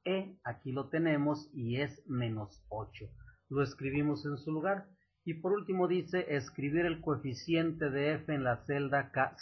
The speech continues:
cinco. ¿Cuál es f? Es el término independiente, es el número que va solo. Y lo escribimos. Al acomodar estos números en su lugar, todo lo demás automáticamente queda resuelto.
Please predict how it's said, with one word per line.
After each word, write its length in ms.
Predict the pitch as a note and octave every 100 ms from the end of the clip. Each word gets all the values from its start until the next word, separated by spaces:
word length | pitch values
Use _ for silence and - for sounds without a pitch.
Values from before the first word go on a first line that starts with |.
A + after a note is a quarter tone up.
| -
cinco. 520 | A#2 A2 G2+ G2 F#2+ - - _ _
¿Cuál 220 | D3 D3
es 240 | D3 - -
f? 400 | F#3+ F#3+ F3+ F3+ -
Es 160 | D3+ D3
el 200 | C3 -
término 420 | E3+ E3 E3 D#3
independiente, 840 | C#3 B2 A#2+ - A2+ A2+ A#2 A#2 D3+
es 120 | -
el 140 | C3+
número 320 | D3+ D3+ C#3 B2+
que 100 | B2
va 200 | A2+ A2+
solo. 420 | - G2+ F#2+ F#2 _ _ _ _ _
Y 80 | -
lo 100 | B2+
escribimos. 800 | B2 - A#2+ A#2+ B2 G#2 - - _ _ _ _ - -
Al 120 | C#3
acomodar 480 | C#3 - D3 E3 F#3+
estos 280 | F#3 E3 D3+
números 560 | D#3+ D#3 D#3 D3 -
en 180 | A#2+ A2+ -
su 80 | B2+
lugar, 420 | A#2+ B2+ F3 F3+ - - _ -
todo 240 | F#3 F3
lo 140 | D3+ A#2+
demás 380 | A#2+ D3 E3+ D#3+
automáticamente 1300 | C3+ C3 - B2 C#3+ D3+ E3+ D#3 C#3 C3 C3+ C#3 C3
queda 400 | - D3 E3 E3 -
resuelto. 840 | A2 G#2+ G#2 - F#2+ F2 E2+ -